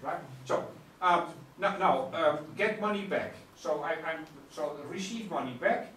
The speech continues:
Pay just, the goal is to pay just the right amount, right? I-, if it's, if it's eight, what is the, the amount of money? I don't know. Eight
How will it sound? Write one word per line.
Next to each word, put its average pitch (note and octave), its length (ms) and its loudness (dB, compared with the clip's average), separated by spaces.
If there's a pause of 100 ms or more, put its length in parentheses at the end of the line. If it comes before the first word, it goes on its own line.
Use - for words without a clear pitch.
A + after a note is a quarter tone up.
(540)
Pay G3+ 260 0
just, G3+ 360 -2 (640)
the E3 80 -6
goal A3+ 260 4
is - 180 -2
to F#3+ 80 -8
pay F#3 280 0
just F3+ 280 -4
the E3 60 -6
right D3 320 0
amount, A#2 360 -6 (120)
right? D#3 280 -4 (160)
I-, C#3 180 -14
if - 200 -12
it's, C#3+ 260 -10
if D#3+ 180 -8
it's - 320 -8
eight, F#3 320 0 (840)
what C3 200 -10
is B2 100 -16
the, B2+ 120 -16 (160)
the B2+ 80 -12
amount A#2+ 400 -10
of A2 120 -12
money? F#2+ 260 -12
I G2 140 -14
don't G#2 180 -12
know. F2+ 100 -12 (2250)
Eight E3 240 -10